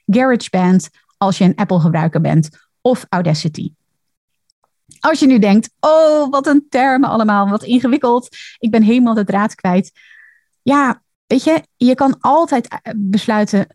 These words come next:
om het uit te besteden. Er zijn nogmaals professionals die dat allemaal voor je kunnen doen. Als je daar op dit moment geen, eh, budget voor hebt, dan zou je ook kunnen kijken of er studenten zijn die het voor je uit handen kunnen nemen. En dan de laatste stap.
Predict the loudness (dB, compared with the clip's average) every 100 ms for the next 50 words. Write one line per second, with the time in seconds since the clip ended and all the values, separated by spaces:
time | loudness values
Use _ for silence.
0 | _ 2 2 2 -2 -4 -6 -4 -2 0
1 | 0 0 2 0 0 -2 0 -2 0 -4
2 | -2 -2 0 2 2 0 -2 -2 -2 -2
3 | 2 2 2 2 -2 _ -4 0 0 0
4 | 0 0 2 2 2 -4 -20 -10 -2 0
5 | 0 0 -2 -2 -4 -4 -2 0 -2 -4
6 | -8 -4 0 2 4 2 0 -2 2 2
7 | 0 -2 -2 -2 -2 -2 -2 -2 -4 0
8 | -2 -2 -2 -2 0 -2 0 -4 0 -2
9 | -2 -6 -6 -6 -6 -4 -4 0 0 0
10 | 0 2 2 4 2 0 0 -4 -2 -2
11 | 0 0 0 0 2 2 4 2 -2 -8
12 | -20 -20 -20 -20 _ _ _ _ _ _
13 | 0 2 4 2 -2 -2 0 0 -2 -4
14 | -8 -8 -8 -10 -14